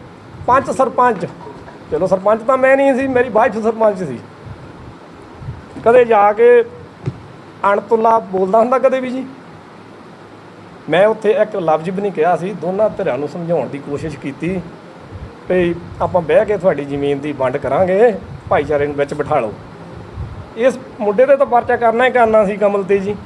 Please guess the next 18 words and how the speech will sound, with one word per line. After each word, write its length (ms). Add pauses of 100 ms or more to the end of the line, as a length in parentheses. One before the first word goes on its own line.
(200)
ਕਮਲ 180
ਨੈਣ 240
ਹੈ 100
ਇਹਦਾ 160
ਨਾਂ। 280 (1800)
ਹੋਰ 200
ਜਿਹੜੇ 380 (840)
ਚਾਰ 300
ਬੰਦੇ, 380 (400)
ਇੱਕ 180
ਦੀ 100
ਡੈਥ 320
ਹੋ 100
ਗਈ 120
ਜੀ 120
ਹੁਣ, 120 (680)
ਵਿਚਾਰੇ 340
ਦੀ 100